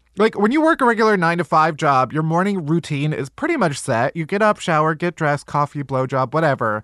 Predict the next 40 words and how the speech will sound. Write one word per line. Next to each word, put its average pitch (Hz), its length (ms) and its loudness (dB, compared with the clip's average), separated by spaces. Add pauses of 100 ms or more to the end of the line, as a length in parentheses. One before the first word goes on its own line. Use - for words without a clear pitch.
(220)
Your 180 140 0
brain 214 240 0
is 208 100 -2
basically, 185 460 -2
like, 160 280 -2
on 165 300 2
zombie 143 480 0
auto 127 340 0
drive. 101 640 -4 (440)
But 175 100 0
when 220 120 2
you 233 100 0
work 226 220 2
from 196 120 0
home, 214 680 4 (220)
it's 196 160 -2
like 208 180 0
being 214 220 0
a 214 80 0
zombie 175 440 0
who 185 220 0
is 175 240 0
aware 143 600 0
that 123 180 -4
they 123 200 -2
are 117 220 0
a 117 80 -4
zombie. 104 560 -8 (380)
Putting 190 240 0
on 220 160 2
pants 170 320 -2
becomes 160 400 -8
a 131 140 -8
feat. - 840 -6 (340)
It 196 100 4
is 190 140 2
an 185 100 -2
act 196 380 -2
of 135 260 -6
God. 170 800 2